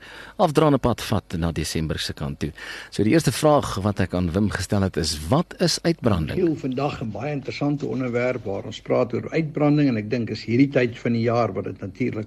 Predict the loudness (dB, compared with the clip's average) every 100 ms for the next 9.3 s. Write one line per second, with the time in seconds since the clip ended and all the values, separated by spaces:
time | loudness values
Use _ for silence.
0 | -6 2 4 6 4 2 2 0 -8 -20
1 | -20 -20 -16 -4 -2 -2 -4 -2 4 6
2 | 8 6 2 -2 0 2 2 0 0 -4
3 | -6 -10 -8 -2 -2 0 2 2 4 4
4 | 6 4 2 2 0 2 0 -2 -16 -18
5 | -20 -20 -20 _ 4 6 8 6 6 4
6 | 2 0 0 -2 2 2 2 0 0 2
7 | 2 2 -2 -2 -4 -6 0 4 6 4
8 | 0 -4 -10 -14 -20 -20 -20 -18 -4 0
9 | 0 0